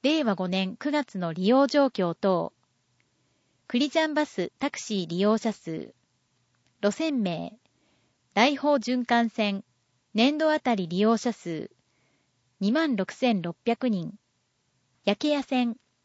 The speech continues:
一万八千四百人。草津駅、手原線。二万一千二百人。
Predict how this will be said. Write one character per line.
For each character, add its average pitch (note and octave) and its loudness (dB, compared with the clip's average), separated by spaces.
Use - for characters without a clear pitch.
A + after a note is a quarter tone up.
一 C#4 -6
万 D4+ 2
八 G3 -2
千 A3 -2
四 G#3 2
百 A3 -2
人。 D#3+ -6
草 D#4 2
津 - -4
駅、 G3+ -4
手 G3+ -2
原 A3+ 2
線。 G#3 -4
二 A3 2
万 C#4+ 2
一 G3+ -6
千 A3 -2
二 F#3 -2
百 A#3 -2
人。 F3 -6